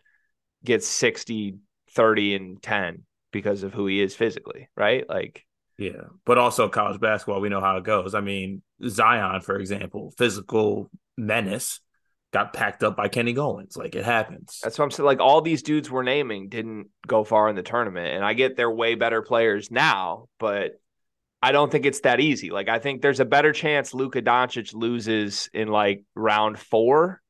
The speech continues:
Speaker 1: getting pissy that he's kicking to dudes who are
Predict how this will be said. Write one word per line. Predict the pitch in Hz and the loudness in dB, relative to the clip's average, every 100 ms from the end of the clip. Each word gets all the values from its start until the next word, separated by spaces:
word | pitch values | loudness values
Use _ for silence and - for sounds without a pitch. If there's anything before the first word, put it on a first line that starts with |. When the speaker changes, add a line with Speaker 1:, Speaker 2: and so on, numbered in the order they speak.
| _ _ _ _ _ _ - | _ _ _ _ _ _ -8
Speaker 1:
getting | 110 123 120 113 _ - | 0 2 0 -4 _ -2
pissy | - 123 - 175 185 170 - | 0 0 -2 -2 -2 -2 4
that | 127 | 4
he's | 113 120 - | 4 0 -2
kicking | - 147 151 143 | -4 -4 -2 -4
to | 139 | 0
dudes | 143 151 147 | 2 2 2
who | |
are | 135 | 2